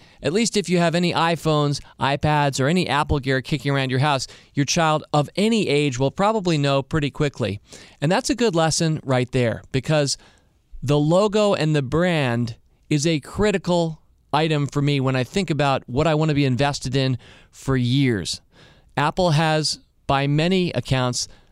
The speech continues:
the number one most recognized brand in the world, and that itself is a short and simple lesson to talk about under the tree, the best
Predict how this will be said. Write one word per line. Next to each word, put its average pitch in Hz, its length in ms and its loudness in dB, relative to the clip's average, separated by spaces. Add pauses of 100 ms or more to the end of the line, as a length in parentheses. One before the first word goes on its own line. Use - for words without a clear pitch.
the 139 200 0
number 170 340 2
one 170 260 0
most 147 280 0
recognized 143 640 -2
brand 143 300 0
in 127 80 -2
the 135 80 2
world, 156 340 0
and 123 220 0
that 165 240 0
itself 147 720 -2
is 117 160 -2
a 113 100 0
short 175 480 -2
and 131 160 0
simple 143 340 -2
lesson 139 460 0 (280)
to 135 100 -4
talk 151 320 0
about 123 320 0 (400)
under 135 200 0
the 127 120 -2
tree, 156 180 0
the 143 140 0
best 156 580 -2